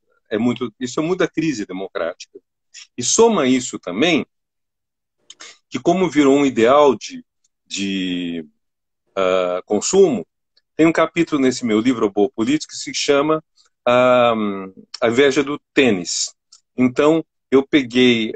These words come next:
casos da, da, de jovens, eh, pobres que mataram outros jovens por causa de um tênis de grife, coisa assim, e, ah, eu,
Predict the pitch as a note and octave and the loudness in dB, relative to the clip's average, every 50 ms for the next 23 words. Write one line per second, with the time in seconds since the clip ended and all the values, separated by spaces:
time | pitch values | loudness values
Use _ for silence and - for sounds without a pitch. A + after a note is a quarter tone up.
0 | - _ _ B2+ B2+ B2 A#2+ A2 G2 G2+ G2+ F#2+ F2+ A2 G#2+ G#2+ G#2 G2 F#2+ F2+ | -14 _ _ 4 4 4 4 2 -2 -6 -8 -4 0 2 4 4 4 2 2 0
1 | F2 E2+ - _ _ _ _ _ _ _ _ _ - - G2+ G2 G2 F#2+ F#2 F#2 | -4 -6 -10 _ _ _ _ _ _ _ _ _ -2 0 2 2 2 2 2 0
2 | F2+ F2 F2+ F#2 F#2 F#2 F#2+ G#2 C#3+ F#3 G3 E3+ E3+ F#3+ G3+ F#3+ D#3 G#2 F#2+ F2 | 0 -2 -2 -4 -4 -6 -6 -6 -6 -6 -4 2 2 4 4 4 2 0 -4 -10
3 | F2 - - - - - _ _ _ _ _ _ _ _ - G#2 - _ D3 D3+ | -10 -10 -12 -12 -12 -14 _ _ _ _ _ _ _ _ -8 -8 0 _ 2 4
4 | D#3+ D#3 A#2+ G#2 G2 F2 - - - A#2 A#2 A#2+ A#2+ B2 - C3+ C3 B2+ A#2+ G#2+ | 4 4 2 0 -6 -8 -8 -10 -8 -2 -2 -2 -2 0 0 2 4 4 4 2
5 | F#2 E2+ E2 - _ _ _ _ _ _ A2 G#2 A2+ A2 A#2 F#2+ E2+ G#2+ B2+ C3+ | 0 -4 -10 -14 _ _ _ _ _ _ -2 -2 -2 -2 -4 -8 0 2 4 4
6 | C#3 B2+ G2 F#2 F2 - - _ - - - A2 G2+ F#2+ F2+ F#2+ F#2+ - - C3 | 4 4 2 -2 -8 -12 -14 _ -16 -6 -2 -2 -2 -2 -2 -6 -10 -2 0 2
7 | C3+ C3+ C3 A2+ F#2+ E2 - - F2 - G#2+ B2+ D3 C#3+ C3 - - G#2 - - | 2 2 2 0 -4 -6 -10 -14 -12 -6 -4 -4 -2 -2 -4 -8 -10 -16 -8 -8
8 | G2 E2+ F2 F2 - - E3 - D#3+ C3+ - _ _ _ - - _ _ _ _ | -6 -6 -6 -8 -6 -6 -6 -6 -6 -8 -12 _ _ _ -20 -20 _ _ _ _
9 | _ C3+ C#3 D#3+ E3+ F3 F3+ F3 E3 - _ _ _ _ _ _ _ C3 B2+ B2+ | _ 0 0 0 0 0 -4 -6 -8 -12 _ _ _ _ _ _ _ 0 2 2
10 | C3 B2+ B2+ B2+ B2 B2 B2 A#2+ B2 B2 - - - B2+ B2+ C#3 D3 D3+ E3+ E3+ | 4 2 2 2 0 -2 -2 -2 -4 -4 -6 -2 2 4 4 4 4 2 0 -2
11 | E3+ E3 D#3 C3+ B2+ | -4 -6 -8 -8 -10